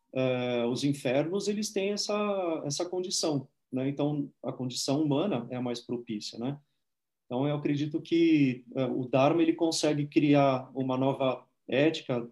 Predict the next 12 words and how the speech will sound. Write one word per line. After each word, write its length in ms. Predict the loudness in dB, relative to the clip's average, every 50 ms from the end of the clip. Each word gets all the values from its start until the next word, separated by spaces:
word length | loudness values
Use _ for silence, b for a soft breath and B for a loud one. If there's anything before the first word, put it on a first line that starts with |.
| _
dentro 300 | -6 -2 -2 -2 -2 -2
das 200 | -2 -2 0 0
relações 880 | 0 0 0 0 0 -2 -2 -2 0 2 2 2 2 0 -2 b b b b b b b b b 2
e, 320 | 4 6 6 4 2 -4 -10 _
lógico, 520 | -2 2 4 6 6 6 4 2 0 -2 0
trazendo 360 | 2 2 2 4 2 0 2
também 440 | 2 2 2 4 4 4 6 4 4
a 60 | 2
questão 440 | 0 -2 -2 0 2 2 2 2 2
da 400 | 2 2 2 2 2 2 2 0
solitude, 720 | -2 0 0 2 2 2 0 -2 0 2 2 4 4 2 0
né? 300 | 2 2 2 0 0